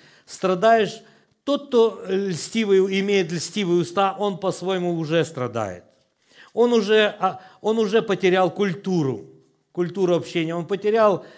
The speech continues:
искреннее сердце, он потерял это, он, да? Но тот, кто и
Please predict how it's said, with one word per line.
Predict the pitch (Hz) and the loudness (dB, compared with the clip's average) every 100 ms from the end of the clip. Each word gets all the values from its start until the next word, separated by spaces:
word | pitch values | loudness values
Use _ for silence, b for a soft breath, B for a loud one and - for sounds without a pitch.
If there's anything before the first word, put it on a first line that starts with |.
| B B - | B B -6
искреннее | 214 220 - 180 180 185 165 | 0 0 -2 -4 -2 0 -2
сердце, | - 196 170 - 151 | -2 0 0 0 -6
он | 147 | -4
потерял | 165 185 202 196 151 | -4 -2 0 2 0
это, | 135 151 | 0 -2
он, | 151 147 - - _ _ _ _ _ _ _ | -4 -8 -18 -20 _ _ _ _ _ _ _
да? | 127 180 180 B B B | -4 -4 -4 B B B
Но | 170 190 147 - - _ | 0 2 2 -4 -20 _
тот, | - 180 - | -2 -2 0
кто | 165 | -4
и | 160 160 165 151 127 - - | -4 -6 -4 -4 -4 -10 -20